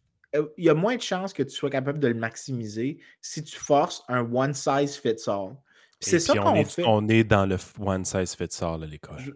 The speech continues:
Speaker 1: je veux dire, ça, ça, là, je veux dire, je comprends même pas comment est-ce que, puis c'est, c'est la bataille que j'ai, que,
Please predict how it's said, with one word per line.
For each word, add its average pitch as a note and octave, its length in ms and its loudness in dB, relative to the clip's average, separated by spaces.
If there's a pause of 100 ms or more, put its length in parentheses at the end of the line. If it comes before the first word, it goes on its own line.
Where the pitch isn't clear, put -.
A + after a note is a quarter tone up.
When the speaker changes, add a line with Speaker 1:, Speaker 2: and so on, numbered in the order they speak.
(200)
Speaker 1:
je C#3+ 120 -6
veux E3 120 2
dire, G#3 120 8 (260)
ça, - 300 -8 (120)
ça, D4 200 10
là, C4 260 8
je E3 100 -2
veux E3 60 -6
dire, F#3 100 -2
je - 80 -8
comprends F#3 360 -2
même A#3 240 -2
pas B3+ 140 0
comment D#3 300 -4
est-ce D#3+ 140 -6
que, D#3 240 0
puis - 360 -16
c'est, F3+ 160 4
c'est E3 140 2
la D#3+ 120 6
bataille A3+ 380 2
que C#3+ 380 2
j'ai, C#3 640 -6
que, B2+ 420 -2